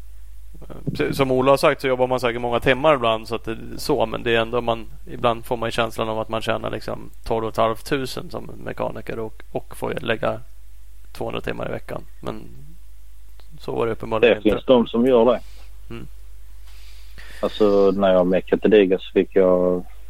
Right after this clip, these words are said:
Speaker 2: femtonhundra euro i månaden.
Speaker 1: Mm.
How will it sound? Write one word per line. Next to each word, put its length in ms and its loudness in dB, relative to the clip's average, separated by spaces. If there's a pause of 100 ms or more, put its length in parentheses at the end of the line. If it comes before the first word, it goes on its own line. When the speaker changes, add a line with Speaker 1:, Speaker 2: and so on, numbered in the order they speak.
(840)
Speaker 2:
femtonhundra 680 6
euro 380 8
i 40 -8
månaden. 440 2 (680)
Speaker 1:
Mm. 240 -10